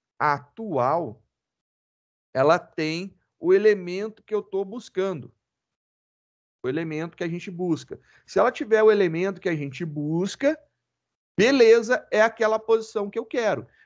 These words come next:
Então, se isso aqui for igual, a gente simplesmente vai dar um return na posição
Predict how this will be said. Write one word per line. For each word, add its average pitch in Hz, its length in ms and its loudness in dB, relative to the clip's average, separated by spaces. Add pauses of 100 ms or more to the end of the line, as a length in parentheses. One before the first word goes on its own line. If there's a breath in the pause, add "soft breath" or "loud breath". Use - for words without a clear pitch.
Então, 185 300 0
se 208 160 -10
isso - 160 -10
aqui 190 180 -10
for 160 180 -4
igual, 147 600 0 (480)
a 220 100 0
gente 202 220 -2
simplesmente 214 580 -6
vai 220 120 4
dar 202 120 2
um 196 100 0
return 170 720 2 (1040)
na 202 720 4
posição 220 800 0